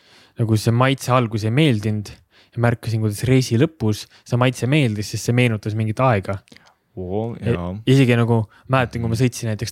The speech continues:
Speaker 1: taksoga sinna esimesse kohta, rekkad on üli va-, valjud, seal nad pidurdavad käiguga ja siis nad tõmbavad tü-tü-tü-, nagu räigelt mürisevad.
Speaker 2: Mhm.
Speaker 1: Siis mäletan, mingi paar kuud hiljem sõitis see rekka mööda ja siis märkasin, kuidas see,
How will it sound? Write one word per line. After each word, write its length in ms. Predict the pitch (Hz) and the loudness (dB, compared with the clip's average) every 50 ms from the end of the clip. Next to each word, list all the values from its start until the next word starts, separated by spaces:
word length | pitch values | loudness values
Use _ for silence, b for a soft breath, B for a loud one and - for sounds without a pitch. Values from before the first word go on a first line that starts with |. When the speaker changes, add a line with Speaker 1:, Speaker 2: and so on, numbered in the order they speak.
| - - | 0 0
Speaker 1:
taksoga 400 | 131 123 - - 110 101 101 98 | 0 0 0 -2 -2 -2 -2 -4
sinna 380 | 95 107 104 104 104 101 104 107 | -6 -6 -6 -4 -2 -2 0 0
esimesse 400 | 113 113 113 107 104 - - 117 | 0 0 -2 -4 -4 -4 -2 0
kohta, 360 | 123 127 131 - - 110 107 113 - - | 0 0 0 -2 -2 -4 -4 -4 -6 -4
rekkad 480 | 135 127 131 139 - _ - 107 101 104 | -2 -2 -2 -2 -2 _ -6 -4 -2 0
on 60 | 110 117 | 0 0
üli 140 | 120 117 117 | 0 0 0
va-, 220 | 107 117 120 120 - 120 117 | 2 2 0 0 0 0 2
valjud, 320 | 131 147 156 127 107 101 | 2 4 4 2 0 -2
seal 160 | - - 104 | -4 -6 -6
nad 140 | 104 101 98 _ - | -6 -8 -6 _ 2
pidurdavad 460 | 131 123 120 113 110 104 101 101 95 - | 4 4 4 4 2 2 0 -2 -2 0
käiguga 460 | - 127 135 117 113 104 92 101 101 | 2 2 2 2 0 -2 -2 -2 -4
ja 20 | |
siis 140 | 98 - 113 | -4 -4 -6
nad 80 | 107 - | -2 0
tõmbavad 240 | 113 104 104 101 95 95 | 0 0 0 -2 -4 -6
tü-tü-tü-, 380 | - 123 107 117 113 - 110 113 - 131 | -8 -6 -6 -8 -8 -6 -8 -6 -4 -4
nagu 160 | 120 113 110 | -2 0 2
räigelt 380 | 117 123 123 117 104 110 98 113 | 2 2 2 2 0 -2 -2 0
mürisevad. 400 | 120 113 104 98 110 104 98 98 | 0 0 0 0 0 0 0 0
Speaker 2:
Mhm. 140 | 117 120 120 117 110 B B B | 0 -2 -2 -4 -6 B B B
Speaker 1:
Siis 140 | B - 120 | B -4 -2
mäletan, 300 | 127 123 117 - - 107 107 | 0 0 -2 -2 -6 -10 -10
mingi 160 | 104 104 107 | -10 -10 -6
paar 240 | - 127 120 113 113 | -2 0 0 0 0
kuud 160 | 107 110 107 | -2 -4 -4
hiljem 320 | 117 120 135 131 117 107 | -4 -2 -2 -2 -2 -2
sõitis 320 | - - 113 - - 104 - | -4 -6 -8 -6 -8 -10 -8
see 80 | - | -6
rekka 240 | 120 135 - - - | -8 -8 -6 -6 -4
mööda 240 | 120 160 175 131 104 | -2 0 0 0 -2
ja 80 | 110 104 | -4 -4
siis 80 | 98 | -2
märkasin, 460 | 113 120 120 - - 113 101 110 107 107 | -2 -2 -2 -4 -6 -8 -8 -6 -6 -6
kuidas 240 | 107 107 104 - - | -6 -6 -6 -8 -8
see, 240 | 110 101 - - | -10 -10 -10 -14